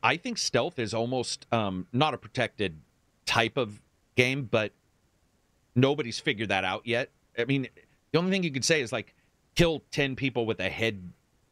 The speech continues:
you know, or with, like, a, a choke or something like that. But that's not really in the game. That's, you can turn those off.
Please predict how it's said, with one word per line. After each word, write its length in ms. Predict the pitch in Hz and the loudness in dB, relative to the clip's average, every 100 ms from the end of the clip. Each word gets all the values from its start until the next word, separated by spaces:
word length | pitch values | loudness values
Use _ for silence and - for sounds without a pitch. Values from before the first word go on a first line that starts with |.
| _ | _
you 100 | - | 2
know, 200 | 117 98 123 | 2 2 0
or 100 | 120 | 0
with, 200 | 113 110 | -2 -2
like, 240 | 107 - | -4 -2
a, 160 | 98 98 | -4 -2
a 60 | 123 | -2
choke 500 | - - 131 113 _ _ | 0 2 2 -2 _ _
or 100 | 107 | -2
something 280 | 101 110 101 | 0 -2 0
like 140 | 101 95 | 0 0
that. 160 | 101 | 0
But 100 | - | 0
that's 220 | 131 147 - | -2 -2 -2
not 160 | 214 | -2
really 200 | 170 147 | -2 -2
in 180 | 127 135 | -2 -2
the 60 | 117 | 0
game. 240 | 127 123 | 0 0
That's, 260 | 107 - - | -2 -4 -2
you 140 | 131 | 0
can 160 | 131 135 | 0 0
turn 220 | 131 120 | 0 0
those 180 | 110 95 | 0 2
off. 300 | 113 85 | 0 -2